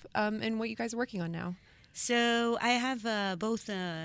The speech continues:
Speaker 2: an experimental and a computational lab, what we call, uh, wet and dry.
Speaker 1: Mm-hmm.
Speaker 2: And people span a whole range from what some people call freeze-dried, meaning coming from real theory and computer science,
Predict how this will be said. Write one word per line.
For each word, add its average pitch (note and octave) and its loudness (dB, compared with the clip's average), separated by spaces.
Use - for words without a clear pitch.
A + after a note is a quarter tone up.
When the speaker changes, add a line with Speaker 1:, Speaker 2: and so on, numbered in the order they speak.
Speaker 2:
an F3 -2
experimental F#3 -2
and F3+ -2
a - -4
computational F#3 -4
lab, A3+ -2
what E3+ -10
we E3+ -8
call, F3+ -6
uh, - -8
wet F#3+ -2
and E3 -2
dry. E3+ -4
Speaker 1:
Mm-hmm. G3+ -8
Speaker 2:
And F3+ 2
people G#3+ 0
span G3 0
a E3 -2
whole G3+ 2
range F3+ 2
from E3+ -4
what E3+ -4
some F#3 -2
people F3+ -6
call E3 -8
freeze-dried, G3 -2
meaning E3 -2
coming F3 -2
from - -8
real F3 2
theory E3 -6
and D#3+ -4
computer E3 -6
science, - -4